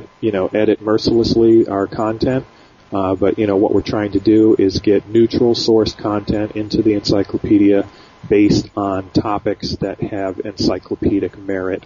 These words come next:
or, um, you know, notability, as it were." So that's what I did, and we, we, uh, issued a press release at the end of July of two thousand six, and no less than about eight or nine days later,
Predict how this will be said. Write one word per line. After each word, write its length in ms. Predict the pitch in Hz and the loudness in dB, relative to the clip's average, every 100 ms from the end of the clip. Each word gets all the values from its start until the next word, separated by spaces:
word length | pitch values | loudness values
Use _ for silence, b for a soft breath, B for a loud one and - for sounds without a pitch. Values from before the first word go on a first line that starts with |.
| - | -6
or, 340 | 95 95 90 - _ | -4 -4 -6 -10 _
um, 300 | 101 92 90 90 - _ - | -6 -4 -6 -10 -20 _ -4
you 100 | 107 | -2
know, 140 | 90 87 | -2 -2
notability, 720 | 104 98 101 98 90 90 92 | 2 2 2 0 0 -2 -4
as 160 | 92 87 | -4 -6
it 80 | 87 | -4
were." 220 | 92 - - B B B B B _ | -4 -6 -12 B B B B B _
So 340 | - 120 113 110 | -2 2 4 4
that's 300 | 117 139 - | 2 0 2
what 160 | 139 | 2
I 80 | 123 | 2
did, 380 | 110 113 101 92 | 4 4 4 0
and 160 | 92 95 | -4 0
we, 240 | 107 104 | 2 2
we, 420 | 107 104 101 101 | 2 2 2 0
uh, 260 | 98 95 92 - | -2 -2 -4 0
issued 300 | 123 113 120 | 0 2 0
a 20 | |
press 380 | - - 120 - | 0 0 -2 0
release 400 | 113 113 110 - | 2 4 2 2
at 100 | 92 | -2
the 180 | - - | -4 -4
end 280 | 110 110 107 | -4 -2 -4
of 240 | - 92 | -6 -6
July 580 | - 92 98 101 107 110 - | -6 -2 -2 0 0 -2 -4
of 120 | - | -8
two 160 | - 113 | 0 0
thousand 400 | 113 104 98 107 | 2 0 -2 -4
six, 520 | - 117 113 - - - | -2 0 0 -2 -4 -4
and 680 | 101 98 95 98 95 95 - | -6 -4 -2 -2 -4 -8 -6
no 180 | 113 127 | 0 2
less 340 | 123 117 - | 2 2 0
than 400 | - 107 104 101 | -2 -2 -4 -6
about 440 | 101 92 101 95 - | -8 -4 -2 0 2
eight 200 | 110 113 | 4 4
or 80 | |
nine 260 | 107 104 101 | 0 -2 0
days 340 | 98 95 90 | 2 2 0
later, 380 | 104 107 113 113 | 2 4 4 2